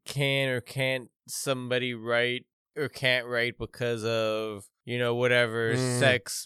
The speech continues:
Speaker 1: you know, gender, ra-, you know, race,
Speaker 2: Yeah, 'cause
Speaker 1: what-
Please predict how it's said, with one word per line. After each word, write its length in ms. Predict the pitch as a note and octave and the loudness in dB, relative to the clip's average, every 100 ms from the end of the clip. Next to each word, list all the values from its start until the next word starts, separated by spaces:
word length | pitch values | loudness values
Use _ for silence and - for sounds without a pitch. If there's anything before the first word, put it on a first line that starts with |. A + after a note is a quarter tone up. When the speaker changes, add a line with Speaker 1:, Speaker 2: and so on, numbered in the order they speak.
| B2+ | -10
Speaker 1:
you 180 | D3 C3+ | -6 -2
know, 180 | B2 A#2+ | -2 -2
gender, 960 | A2 B2 A#2+ A#2+ A#2+ A#2+ A#2 A#2 A2+ A#2+ A#2+ | 0 0 0 -2 0 0 2 0 -2 -6 -4
ra-, 240 | A#2+ B2 B2+ | -2 -2 -4
you 140 | C#3 B2 | -6 -4
know, 180 | A2+ | -4
race, 480 | A2+ A#2 A#2 A#2+ A#2 | -2 -2 -2 -2 4
Speaker 2:
Yeah, 280 | G3+ F#3 D3 | 10 10 10
'cause 140 | D3+ | 6
Speaker 1:
what- 60 | D#3+ | 6